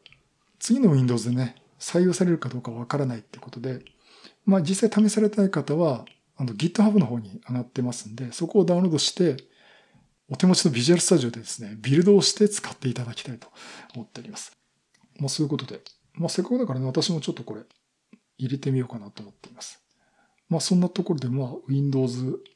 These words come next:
テンをですね、細かいバージョンアップ、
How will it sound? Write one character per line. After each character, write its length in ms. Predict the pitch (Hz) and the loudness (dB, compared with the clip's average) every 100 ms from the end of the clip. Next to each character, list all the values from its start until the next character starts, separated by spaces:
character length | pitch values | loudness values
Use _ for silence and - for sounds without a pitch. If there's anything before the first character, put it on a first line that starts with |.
| _ _ _ - | _ _ _ -6
テ 120 | 147 | -4
ン 120 | 117 | -4
を 40 | |
で 100 | - | -10
す 120 | 101 - | -18 -18
ね、 100 | - _ _ _ _ _ _ _ _ _ _ _ - | -20 _ _ _ _ _ _ _ _ _ _ _ -6
細 200 | 147 135 | -2 0
か 80 | 131 | -2
い 40 | |
バ 160 | 113 117 | -6 -12
ー 40 | |
ジ 80 | 110 | -14
ョ 40 | |
ン 20 | 104 | -16
ア 20 | |
ッ 20 | _ | _
プ、 180 | - | -20